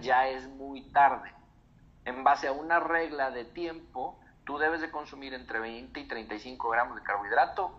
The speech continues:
por hora. Y nosotros recomendamos que cada porción sea por cuarenta y cinco minutos, que es lo más práctico. Y, a-, afortunadamente todos los productos que están en esta, la variedad que existe para los atletas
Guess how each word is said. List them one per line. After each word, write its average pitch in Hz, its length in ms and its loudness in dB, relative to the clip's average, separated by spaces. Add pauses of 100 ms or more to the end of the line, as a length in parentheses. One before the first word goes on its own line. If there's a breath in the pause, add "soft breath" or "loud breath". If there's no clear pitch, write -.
(140)
por 135 240 4
hora. 113 320 0 (320 soft breath)
Y 139 80 -10
nosotros 147 280 -8
recomendamos 170 800 2
que - 260 -14
cada 143 560 6
porción 147 500 -8
sea 113 420 -4 (180)
por 175 120 -4
cuarenta 165 300 -4
y 160 60 -4
cinco 165 260 -10
minutos, 196 440 -6
que 123 120 0
es 113 60 0
lo 127 100 0
más 139 220 4
práctico. - 640 -2 (840 soft breath)
Y, 165 420 -4 (100)
a-, 175 220 6
afortunadamente 175 760 0
todos 208 360 4
los 190 140 -2
productos 139 560 -4
que 139 120 -4
están 135 360 6
en 143 160 -2
esta, 131 480 10
la 127 160 8
variedad 131 540 6
que 175 80 -2
existe 143 600 -6
para 120 280 4
los 110 160 -6
atletas 131 500 -4